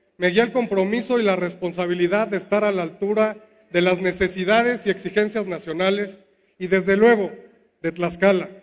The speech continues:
en materia de seguridad, justicia, salud, educación y la protección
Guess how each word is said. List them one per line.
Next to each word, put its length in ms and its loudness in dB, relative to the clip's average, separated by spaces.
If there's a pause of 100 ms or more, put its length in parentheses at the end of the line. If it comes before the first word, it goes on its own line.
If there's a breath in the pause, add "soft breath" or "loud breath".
(840)
en 100 -6
materia 460 4
de 100 2
seguridad, 760 -2 (320)
justicia, 720 0 (220)
salud, 540 0 (340)
educación 760 0 (1200)
y 140 -16
la 140 -2
protección 680 2